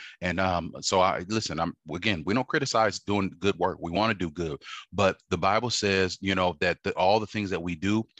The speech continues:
we need to do it as unto the Lord. So in other words, our stuff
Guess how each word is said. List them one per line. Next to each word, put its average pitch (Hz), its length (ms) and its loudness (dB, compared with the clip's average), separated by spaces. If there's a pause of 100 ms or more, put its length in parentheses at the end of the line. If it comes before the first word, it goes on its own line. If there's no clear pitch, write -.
(140)
we 101 160 4
need 104 160 2
to 92 80 0
do 98 260 2
it - 140 2
as 90 260 0
unto 82 240 -8
the 78 80 -8
Lord. 85 320 -2
So - 80 -6
in 87 60 -2
other 107 160 2
words, 101 280 0 (340)
our 107 200 8
stuff - 460 0